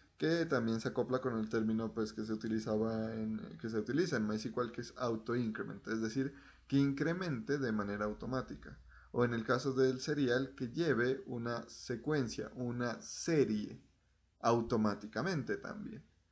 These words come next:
Y eso es lo que nosotros, o como nosotros vamos a utilizar esto. El día de hoy vamos a decirle únicamente,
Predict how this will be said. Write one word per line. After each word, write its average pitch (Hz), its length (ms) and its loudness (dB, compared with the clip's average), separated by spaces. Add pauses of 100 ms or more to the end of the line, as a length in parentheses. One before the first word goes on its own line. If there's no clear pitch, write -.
(260)
Y 147 120 6
eso 170 180 4
es 185 60 0
lo 180 120 0
que 156 100 -2
nosotros, 139 540 -2
o 120 220 2
como 117 240 0
nosotros 120 420 -2
vamos 117 300 -4
a 123 40 -2
utilizar - 580 -4
esto. 110 400 0 (100)
El 117 120 2
día 120 140 8
de 120 80 6
hoy 151 140 8
vamos 127 280 -2
a 113 60 2
decirle 110 640 2
únicamente, 123 840 -2